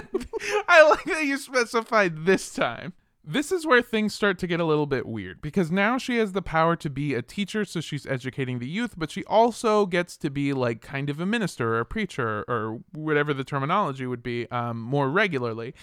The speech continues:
And so what you have is somebody who believes that the reason they became who they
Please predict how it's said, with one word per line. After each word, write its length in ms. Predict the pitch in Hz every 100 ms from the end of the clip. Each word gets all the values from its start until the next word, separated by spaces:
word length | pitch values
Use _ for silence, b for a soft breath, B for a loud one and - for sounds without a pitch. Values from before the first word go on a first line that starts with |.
| B B B -
And 280 | 156 175
so 500 | - - 190 185 185 175
what 280 | 120 196 190
you 200 | 196 185
have 460 | - 233 269 254
is 80 | 220
somebody 580 | - 196 185 170 180 175
who 200 | - 185
believes 680 | 143 147 160 185 190 160 -
that 360 | 135 147 -
the 120 | 139 135
reason 720 | 143 190 220 220 220 202 139
they 300 | 156 165 185
became 580 | 165 165 - 151 147 143
who 220 | 139 131
they 260 | 123 113